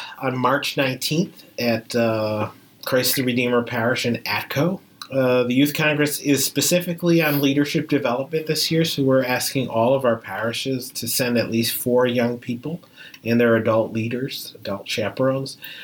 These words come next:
uh, for a day of prayer and leadership development, with the goal that they'll have a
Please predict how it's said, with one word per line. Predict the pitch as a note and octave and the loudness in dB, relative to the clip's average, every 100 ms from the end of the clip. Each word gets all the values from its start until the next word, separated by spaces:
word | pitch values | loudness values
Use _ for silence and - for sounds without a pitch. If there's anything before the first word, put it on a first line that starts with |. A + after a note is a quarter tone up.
| - - - - | -16 -18 -18 -4
uh, | C3+ C3 | 0 0
for | - D3 | 2 4
a | C#3 | 4
day | C#3 C3+ | 4 2
of | C3+ | 0
prayer | - E3+ F3 E3+ E3+ D#3 | 0 2 4 4 4 0
and | - C3+ B2 B2 A#2+ | 0 0 0 0 2
leadership | C3 C#3 C3+ C#3 - | 4 4 2 -2 0
development, | A#2 A#2 C3+ - G3+ - _ - | 0 0 -2 -8 -12 -12 _ -12
with | B2 C3 | -8 -4
the | B2+ | -2
goal | A#2 B2+ C3 C3+ | 2 4 4 2
that | B2 A#2+ | 0 0
they'll | - B2 B2 A#2+ A2+ - | 2 4 4 2 -2 -8
have | - A#2+ A#2 A#2 | -8 -4 -2 0
a | A2 | -2